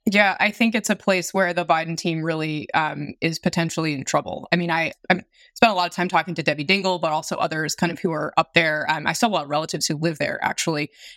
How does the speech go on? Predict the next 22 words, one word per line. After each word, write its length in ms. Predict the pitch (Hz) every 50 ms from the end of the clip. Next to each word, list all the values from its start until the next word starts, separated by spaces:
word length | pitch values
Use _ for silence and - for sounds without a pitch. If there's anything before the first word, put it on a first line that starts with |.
| _ - -
And, 360 | 185 185 170 165 165 160 -
you 60 | 208
know, 80 | 196 196
there's 180 | 190 214 208 226
a 60 | 190
reason 260 | 196 277 285 220 -
it 140 | 147 143 -
voted 280 | 165 160 156 160 151
for 120 | - - 165
Trump, 320 | - - 160 160 - -
albeit 300 | - - - 156 156 -
narrowly, 500 | 165 165 170 165 151 147 113 107 - - -
in 160 | 175 180 160
twenty 220 | - 196 170 165
sixteen. 520 | 156 - - - - - 240 208 151 143 -
I 20 | -
mean, 160 | 180 180 185
it 100 | 185 185
is 260 | 190 185 175 165 -
in 180 | - 190 180 180
many 180 | 170 175 185
ways, 460 | 175 175 170 170 165 165 160 160 -